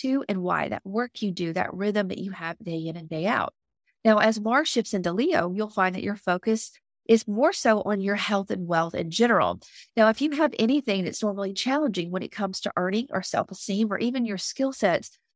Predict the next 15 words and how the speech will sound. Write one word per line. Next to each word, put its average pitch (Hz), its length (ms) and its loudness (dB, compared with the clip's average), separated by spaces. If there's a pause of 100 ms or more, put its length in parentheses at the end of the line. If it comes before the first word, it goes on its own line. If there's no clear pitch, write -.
(120)
that 220 120 0
would 330 120 2
be 269 160 4
a 190 40 4
good 202 280 0
time 180 380 -8
to - 200 -4
overcome 202 480 -2
those 170 300 -4
obstacles, - 680 -10
those 170 160 -4
hurdles 180 340 -6
that - 120 -10
you 165 140 -8
experience. 190 720 -4